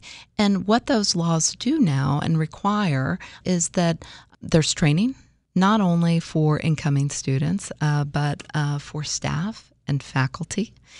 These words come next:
And that, the, again, that we're looking not only at how we respond and how we define sexual assault and harassment and abuse, but what we can do to prevent it.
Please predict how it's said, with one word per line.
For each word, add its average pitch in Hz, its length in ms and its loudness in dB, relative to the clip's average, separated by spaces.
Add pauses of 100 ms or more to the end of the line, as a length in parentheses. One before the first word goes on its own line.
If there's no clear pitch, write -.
(280)
And 214 160 2
that, 220 160 -2
the, 214 300 -2
again, 190 600 -2 (220)
that 196 140 0
we're 190 80 0
looking 190 480 0
not 190 220 0
only 214 360 0
at 170 180 0
how 185 420 -4
we 170 200 -4
respond 156 640 -4
and 156 120 -6
how 165 200 -6
we 165 160 -4
define 165 920 -6 (100)
sexual 170 720 -6
assault 170 640 -4
and 151 180 0
harassment 151 600 -4
and 147 120 -4
abuse, 190 420 -4 (400)
but 185 160 0 (300)
what 196 320 0
we 196 120 2
can 175 200 -4
do 160 380 0 (100)
to - 120 -2
prevent 143 500 -4
it. - 160 -14